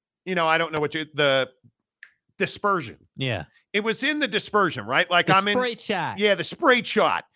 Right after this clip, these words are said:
Speaker 1: Um, so it was fine. But when you work as hard as I've worked on that swing, you want it to be good. And it wasn't good. And so at one point, I w-, <laughs> and I put it on my Instagram, I may or l-, or not let an F-bomb go.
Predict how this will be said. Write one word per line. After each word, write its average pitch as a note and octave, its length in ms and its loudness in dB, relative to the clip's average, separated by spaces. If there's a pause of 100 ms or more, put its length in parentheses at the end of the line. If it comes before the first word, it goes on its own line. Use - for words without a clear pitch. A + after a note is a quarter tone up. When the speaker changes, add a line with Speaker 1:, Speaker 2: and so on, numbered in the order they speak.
(440)
Speaker 1:
Um, F3 520 8
so A#3 240 6
it A3+ 60 2
was - 120 -6
fine. B2+ 520 -2 (500)
But A#3 240 0
when A3+ 160 0
you A#3 100 2
work A#3 340 4
as A#3 120 0
hard A3 220 2
as G3 120 -2
I've F#3 160 2
worked F3 300 -2
on D#3+ 140 0
that C#3+ 180 -2
swing, F3 280 -6
you E3 120 -6
want D#3 240 -2
it D3+ 140 -6
to D3+ 80 -10
be B2 160 -6
good. F#2 340 -8 (640)
And C#3+ 60 -8
it C3+ 40 -8
wasn't A#2 320 -8
good. C#2+ 220 -16 (580)
And F3 200 0
so A#3 260 2
at G3 100 -4
one A3 200 2
point, G3 240 -2
I D#3 40 -2
w-, E3 180 -4
<laughs> - 100 -8 (1040)
and F3+ 120 -4
I F3 100 2
put F#3 220 0
it B3+ 100 0
on G3 140 6
my E3+ 120 2
Instagram, A2+ 560 -6 (340)
I G#3 220 8
may A3 360 2
or A#3+ 340 2
l-, G3 200 -6
or F#3 340 -4
not F#3+ 400 2
let F3 200 6
an D#3+ 100 4
F-bomb B2+ 520 -2
go. F#2 280 -8